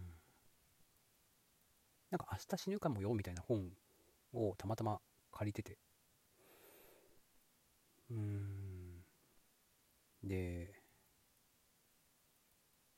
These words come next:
自分が辞めるとか辞めないとかっ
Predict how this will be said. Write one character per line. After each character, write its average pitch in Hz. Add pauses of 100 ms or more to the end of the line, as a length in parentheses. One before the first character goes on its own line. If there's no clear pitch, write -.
(800)
自 -
分 156
が 139
辞 92
め 127 (380)
る 131
と -
か -
辞 87
め 95
な 117
い 113
と -
か -
っ -